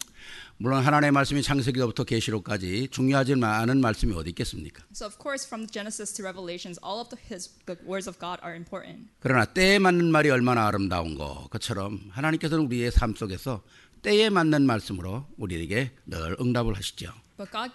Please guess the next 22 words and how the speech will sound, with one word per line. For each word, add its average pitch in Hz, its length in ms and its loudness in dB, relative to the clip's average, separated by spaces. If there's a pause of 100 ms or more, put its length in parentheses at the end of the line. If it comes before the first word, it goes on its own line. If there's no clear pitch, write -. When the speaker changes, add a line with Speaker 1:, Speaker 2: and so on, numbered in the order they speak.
Speaker 2:
gives 240 220 -10
us 233 160 -12
answers 196 460 -12
in 196 120 -10
timely 220 400 -10
manner, 185 400 -10 (140)
meaning 190 400 -10 (400)
it, 170 140 -16 (100)
during, 190 240 -10 (160)
due 196 160 -14
to 220 120 -12
seasons. 190 680 -14 (320)
Speaker 1:
예, 113 120 2
오늘 156 320 6
읽었던 170 240 4
본문에 156 420 6
우리가 131 240 4
말씀을 117 480 2
보면 98 440 0 (500)
뭐 113 160 -2
에스라, 139 380 4
느헤미야, 120 600 2